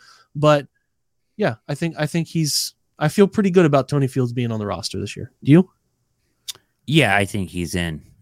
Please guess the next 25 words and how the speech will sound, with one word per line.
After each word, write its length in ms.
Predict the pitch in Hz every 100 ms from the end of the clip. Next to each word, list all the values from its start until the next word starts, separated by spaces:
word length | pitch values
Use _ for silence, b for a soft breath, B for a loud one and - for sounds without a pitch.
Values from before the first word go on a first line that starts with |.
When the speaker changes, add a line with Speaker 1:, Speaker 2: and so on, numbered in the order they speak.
| -
Speaker 2:
I 60 |
think 240 | 82 80 76
he's 180 | 82
Speaker 1:
Yeah. 140 | 87 90
Speaker 2:
in 120 | 87
as, 400 | 80 82 80 -
uh, 400 | 85 82 80 80 - - _ _ _ _ _ -
depth, 540 | 90 120 131 - - - _ _ -
right, 280 | 110 87 -
to 120 | 98
start 300 | - 110 107
with, 380 | 117 131 127 - -
but, 300 | 92 - _ _ _
uh, 260 | 80 85 82
you 120 | 90
know, 120 | 82 82
he 120 | 104
could 360 | - - -
grow 220 | - 110 90
into 220 | 87 85
a 80 | 80
bigger 240 | 87 85
role 320 | 85 87 95 92
for 160 | - 92
sure. 260 | - 104